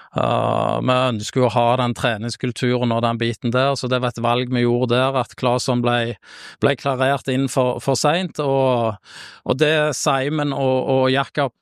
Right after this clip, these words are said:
har vist før i sesongen, men også i disse treningsukene, var, var også a-, avgjørende for, for at de fikk starte.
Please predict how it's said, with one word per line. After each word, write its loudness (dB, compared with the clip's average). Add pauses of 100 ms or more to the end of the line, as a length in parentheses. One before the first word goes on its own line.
(200)
har 0
vist -2
før 2
i -2
sesongen, 0
men 2
også 0
i 0
disse -4
treningsukene, 0
var, 2
var 2
også 0
a-, 0
avgjørende 0
for, 0
for 2
at -2
de 2
fikk -6
starte. -4